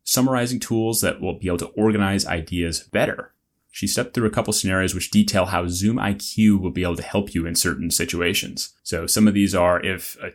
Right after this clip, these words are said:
teammate is running late to a meeting, they could ask Zoom I Q for a summary of what they missed and even ask follow-up questions to it. If the team during a meeting wants to do a whiteboard session, Zoom I Q will be able to generate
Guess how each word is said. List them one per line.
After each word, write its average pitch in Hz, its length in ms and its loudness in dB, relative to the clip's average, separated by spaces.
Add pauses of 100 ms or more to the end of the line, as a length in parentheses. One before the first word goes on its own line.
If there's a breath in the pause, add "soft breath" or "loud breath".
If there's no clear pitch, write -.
teammate 123 340 2
is 95 120 -2
running 87 240 -4
late 95 260 0
to - 100 -6
a 82 40 -6
meeting, 135 460 0
they 95 160 2
could 95 420 0
ask 95 360 0 (100)
Zoom 110 240 2
I 98 140 4
Q 104 260 2
for 90 180 -2
a 82 60 0
summary 113 580 2
of 95 160 -4
what 90 200 -2
they 85 100 0
missed 95 640 -2
and 92 180 -8
even 123 220 0
ask 92 340 -6
follow-up 85 460 -4
questions 80 540 -8
to 98 200 -2
it. - 140 -8 (300)
If - 280 -2
the 98 100 -2
team 113 280 4
during 104 240 4
a 98 40 2
meeting 98 280 2
wants 92 240 -2
to - 80 -2
do 87 260 0
a 85 180 -2
whiteboard 85 520 -2
session, 180 540 0 (180)
Zoom 110 180 4
I 110 100 2
Q 110 240 2
will 104 80 4
be 101 120 2
able 95 160 2
to 92 240 -4
generate 120 720 0